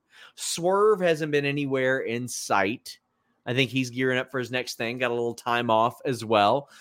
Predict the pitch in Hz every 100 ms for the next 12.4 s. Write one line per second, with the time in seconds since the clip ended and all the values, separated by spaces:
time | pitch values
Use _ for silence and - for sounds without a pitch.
0 | _ - - 190 143 151 190 _ _ _
1 | _ _ _ 135 120 127 139 156 - -
2 | 101 98 117 143 - _ 104 101 101 107
3 | 123 - 107 - 120 - 98 107 135 -
4 | 170 190 - - _ _ _ _ _ 110
5 | 110 107 107 101 113 156 160 151 147 131
6 | 139 165 - _ _ _ 127 135 143 156
7 | 147 151 131 110 123 - 120 120 104 104
8 | 107 104 117 156 _ _ - 147 120 92
9 | - 151 113 98 113 120 143 - 101 107
10 | - 139 127 135 160 214 233 135 135 156
11 | - 127 160 127 123 139 147 147 120 180
12 | 156 104 98